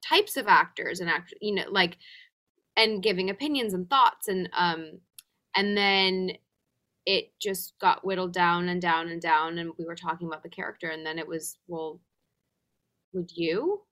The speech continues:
And I'm like, "Uh, oh, I, I'd love to," but it was, it was just, a, it had to,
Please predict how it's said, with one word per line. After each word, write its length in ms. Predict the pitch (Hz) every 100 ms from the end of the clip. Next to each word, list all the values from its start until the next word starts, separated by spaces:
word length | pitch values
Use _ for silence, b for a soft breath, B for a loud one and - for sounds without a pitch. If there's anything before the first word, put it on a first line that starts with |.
| _ -
And 100 | 196
I'm 100 | 190
like, 280 | 180 175 - _ _ _ _ -
"Uh, 80 | - -
oh, 480 | - 719 220 160 180 - _ - - -
I, 240 | - 240 247 - - _ - - - - 135 -
I'd 260 | 214 226 190
love 260 | 247 339 -
to," 200 | 381 -
but 120 | 240
it 100 | 233
was, 200 | 254 285
it 240 | 285 269 254
was 180 | 294 269
just, 180 | 294
a, 80 | 262 -
it 80 | 233
had 300 | - 240 240
to, 120 | 226